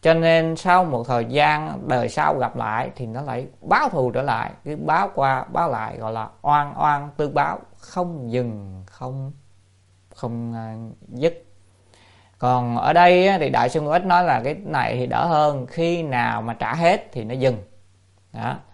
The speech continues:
Cho nên là khi nào quý vị thấy, ờ, tại sao Hòa Thượng giảng, Ngài giảng nói con cái có bốn viên á.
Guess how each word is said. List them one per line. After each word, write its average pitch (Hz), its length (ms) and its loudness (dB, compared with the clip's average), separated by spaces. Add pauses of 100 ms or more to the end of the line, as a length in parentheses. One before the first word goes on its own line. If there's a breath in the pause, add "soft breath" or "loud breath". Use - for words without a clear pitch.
(240 soft breath)
Cho 135 80 -2
nên 143 160 0
là 135 80 -2
khi 151 180 0
nào 120 380 0
quý 151 140 2
vị 127 60 4
thấy, 151 300 0 (380 loud breath)
ờ, 131 300 0 (320)
tại 123 160 0
sao 135 300 4
Hòa 120 140 2
Thượng 120 360 -4
giảng, 117 500 -6 (880)
Ngài 120 200 -8
giảng 113 220 -4
nói 151 380 -2 (200)
con 131 360 2
cái 143 440 0
có 147 80 -6
bốn 151 280 -2
viên 143 260 -2
á. 139 60 -10